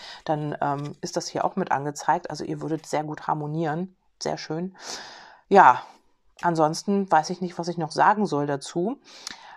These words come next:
Ähm, wenn du dich hier wiedererkannt hast, ja, dann bitte, bitte Geduld und Leichtigkeit immer wieder. Das kann ich nur mitgeben auf den Weg. Und, ähm, ja, immer wieder auch reflektieren,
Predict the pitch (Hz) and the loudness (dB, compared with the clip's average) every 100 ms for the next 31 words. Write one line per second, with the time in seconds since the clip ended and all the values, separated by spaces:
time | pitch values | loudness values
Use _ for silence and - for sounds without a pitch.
0 | - 185 180 180 180 208 196 196 180 180 | 6 8 8 8 4 4 0 0 0 2
1 | 190 - - 175 - 180 175 - - - | 2 0 -2 -6 -2 -2 -2 -6 -16 -2
2 | 160 131 120 - 165 175 175 - 175 202 | 2 2 0 0 2 2 0 2 0 0
3 | 170 175 175 147 160 180 180 151 151 170 | -2 -4 -4 -2 0 0 -2 0 2 0
4 | - - - 151 175 - 165 170 160 165 | -2 -10 -2 -2 -2 -6 -4 -4 -2 -2
5 | 175 190 - - - - - - 165 - | -2 -2 -8 -20 -20 -20 -12 -8 -6 -4
6 | 175 170 170 165 160 185 - 156 156 143 | -4 -2 -2 -2 -2 -4 -2 -2 0 -4
7 | - 151 143 139 190 - - - - - | -6 -8 -4 -2 -2 -4 -18 -18 -18 -6
8 | - 175 170 170 - - 165 165 165 160 | 2 4 4 0 0 4 6 6 0 -4
9 | 156 _ _ _ _ _ - - 147 120 | -6 _ _ _ _ _ -12 -4 0 0
10 | 160 156 156 151 - 156 - 151 - - | 0 2 2 2 0 -4 -4 -8 -8 -6
11 | 156 151 151 | -2 -2 -6